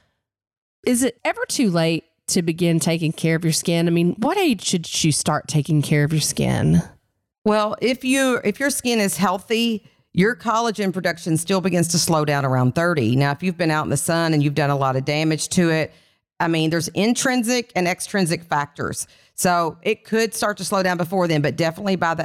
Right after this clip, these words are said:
Speaker 2: age of thirty, you want to be using things to help keep your collagen production going.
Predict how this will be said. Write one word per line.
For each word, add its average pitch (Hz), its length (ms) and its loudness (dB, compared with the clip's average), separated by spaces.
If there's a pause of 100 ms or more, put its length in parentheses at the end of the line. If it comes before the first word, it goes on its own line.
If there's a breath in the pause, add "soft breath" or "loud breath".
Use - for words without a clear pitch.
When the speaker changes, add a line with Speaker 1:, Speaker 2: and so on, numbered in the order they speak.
Speaker 2:
age 160 160 0
of 156 140 -2
thirty, 160 480 0 (280 loud breath)
you 170 180 4
want 170 240 0
to 180 260 0
be 175 140 2
using 160 420 2
things 143 300 0
to 160 120 2
help 143 400 2 (380)
keep 170 180 0
your 151 80 0
collagen 160 560 0
production 139 480 0
going. 107 460 0